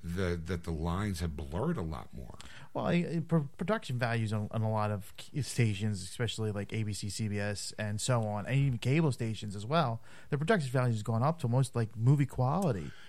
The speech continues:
Speaker 1: Yeah, um, I saw an article I brought to, I, I brought to the show, but it, it actually fits in with this conversation since you're talking about budgets and stuff.
Speaker 2: Mm-hmm.
Speaker 1: I brought the Lord of the, Lords of the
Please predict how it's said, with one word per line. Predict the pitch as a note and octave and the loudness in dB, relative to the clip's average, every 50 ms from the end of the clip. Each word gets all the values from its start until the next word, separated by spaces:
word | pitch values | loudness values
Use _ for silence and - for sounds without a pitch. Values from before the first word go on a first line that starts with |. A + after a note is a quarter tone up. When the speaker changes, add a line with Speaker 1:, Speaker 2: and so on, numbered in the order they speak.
| - | -8
Speaker 1:
Yeah, | - D3 F3+ A#3+ - G#3+ C#3+ - - | -2 0 0 0 2 0 -2 -2 0
um, | C#3+ D#3+ E3 D#3+ D3+ | 2 2 2 2 0
I | D3 - F#3+ | 0 0 0
saw | E3 - - F3+ F3+ | 0 0 2 2 2
an | D#3+ | 2
article | C#3+ C#3 D#3 E3 E3 - A#2+ | 2 2 0 0 0 0 0
I | G#2+ G2+ | 0 0
brought | F#2+ E2+ G#2 G2+ G#2+ - - - | 0 0 0 0 0 -2 -4 -4
to, | - - G#2 G2+ G2+ G2 D#2+ C#2 | 0 2 4 4 4 2 2 2
I, | F#2+ F#2 D#2+ D#2 C2 C#2+ | 0 0 0 0 -2 0
I | |
brought | E2+ E2 E2 E2 E2 E2+ - - | 0 2 2 2 2 0 -2 -4
to | - A2 | -6 -4
the | A#2 | -4
show, | G#2+ - - C3 C3+ D#3+ E3 - - - - - | -4 -2 -2 -2 -2 -2 -2 -6 -10 -14 -12 -4
but | - G#2+ F#2+ - - | 0 0 0 0 -2
it, | - F2+ - - - - | -4 -6 -6 -8 -10 -8
it | - G2+ F#2+ - - | -6 -6 -4 -2 2
actually | G2 G2+ F2 - - G2 F#2+ F2+ - - - - - - - - | 2 2 2 2 0 2 2 2 0 -2 -8 -14 -16 -16 -16 -14
fits | - - - - A#2+ G#2+ E2+ - - | -14 -10 -2 2 2 2 2 0 -4
in | - G#2+ G#2+ | -2 0 0
with | G#2+ G2 E2+ | 0 0 0
this | F#2+ E2+ | -2 -2
conversation | - - F#2+ E2 D#2 D#2 - G2 G2 F2 E2 D#2 | -2 0 0 0 0 0 0 0 0 0 -2 -2
since | C#2+ - D#2 C#2+ | -4 -4 -6 -8
you're | D2+ D2 | -8 -6
talking | - D#2 D#2+ D#2+ | -4 -2 -2 -2
about | C#2 G#1 C2+ | -2 -4 -4
budgets | C#2+ C2 C2+ E2 G2+ F#2+ G2+ | -4 -4 -2 -2 -4 -4 -4
and | A2 G#2 | -8 -8
stuff. | - - B2+ C#3 | -4 -4 -2 0
Speaker 2:
Mm-hmm. | D#3 D3+ D3 D3+ D#3 E3 D#3+ - - - - - - - - - - - - - | 0 2 2 2 2 0 0 -2 -8 -16 -16 -16 -16 -16 -16 -16 -14 -10 -2 0
Speaker 1:
I | A2+ A2+ | 0 0
brought | G#2+ E2+ - C3 C#3 C3 - - - - - - - - - - - | 0 0 0 0 0 0 -4 -8 -14 -16 -16 -16 -16 -16 -16 -10 -2
the | - B2 | 0 2
Lord | A#2+ A#2+ B2+ D3+ F3 | 2 4 4 6 6
of | F#3+ E3 | 6 6
the, | E3 D#3 C3+ G#2 - - | 4 2 2 -2 -6 -6
Lords | A#2 A#2+ B2+ C#3 D#3 D#3+ E3+ D#3 - - - - | -4 -2 -2 0 2 2 0 0 -2 -6 -4 -4
of | C#3 C#3 B2 | -2 -2 -2
the | A#2+ A#2+ | -2 -4